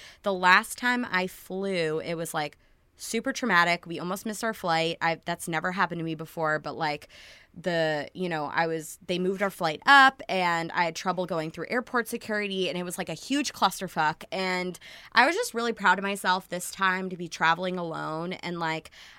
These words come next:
I slept on the red eye, which was wild. And then on my way back, Dana knows this, but I got trapped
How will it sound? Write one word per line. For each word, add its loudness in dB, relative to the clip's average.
I 4
slept 0
on -2
the -2
red 2
eye, 2
which -10
was -8
wild. -2
And -2
then -4
on 0
my -2
way -2
back, 8
Dana 0
knows 2
this, 2
but -2
I 4
got 2
trapped 4